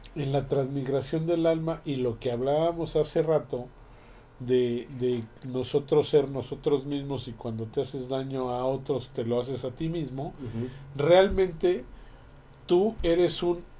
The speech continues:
Speaker 1: un Dios también, pero
Speaker 2: Sí, sí,
Speaker 1: un
Speaker 2: claro.
Speaker 1: Dios bebé,
Speaker 2: Claro,
Speaker 1: por así
Speaker 2: claro.
Speaker 1: decirlo.
Speaker 2: Sí.
Speaker 1: Un Dios en plena crianza. Y este, y digamos que Dios, Dios, pues ya sería como un,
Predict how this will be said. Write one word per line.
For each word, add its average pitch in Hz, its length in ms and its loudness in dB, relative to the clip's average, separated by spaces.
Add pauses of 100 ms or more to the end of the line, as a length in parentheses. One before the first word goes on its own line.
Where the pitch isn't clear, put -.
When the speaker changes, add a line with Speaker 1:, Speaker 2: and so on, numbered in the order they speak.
(340)
Speaker 1:
un 170 220 -4
Dios 185 320 4
también, 180 540 -2 (420)
pero 135 200 2
Speaker 2:
Sí, 151 60 2
sí, 160 60 -2
Speaker 1:
un 156 60 -2
Speaker 2:
claro. 170 220 6
Speaker 1:
Dios 139 120 -4
bebé, 139 360 0 (720)
Speaker 2:
Claro, 147 200 6
Speaker 1:
por 143 80 4
así - 60 -8
Speaker 2:
claro. 143 180 4
Speaker 1:
decirlo. 147 360 -4 (460)
Speaker 2:
Sí. - 60 -2
Speaker 1:
Un 160 140 2
Dios 175 440 6
en 131 280 -2
plena 147 480 2
crianza. 151 580 -4 (580)
Y 117 180 0
este, 123 300 0
y 127 220 -4
digamos 127 540 0
que 127 220 -4
Dios, 143 320 4
Dios, 156 500 4
pues 113 160 -8
ya 120 140 0
sería 131 360 -2
como 117 300 -6
un, 120 360 -8